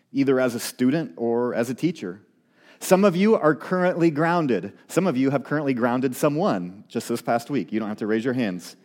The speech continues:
but it, we could kinda connect those hands and put that all together. Some of you maybe stayed up till midnight working on an assignment for work or school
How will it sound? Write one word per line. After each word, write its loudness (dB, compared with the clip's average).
but -2
it, -10
we 2
could -6
kinda 2
connect -2
those 0
hands -2
and -4
put -2
that 2
all 2
together. 0
Some 2
of 2
you 2
maybe 2
stayed -2
up 0
till -2
midnight -2
working 0
on -4
an -4
assignment -4
for -8
work -4
or -12
school -10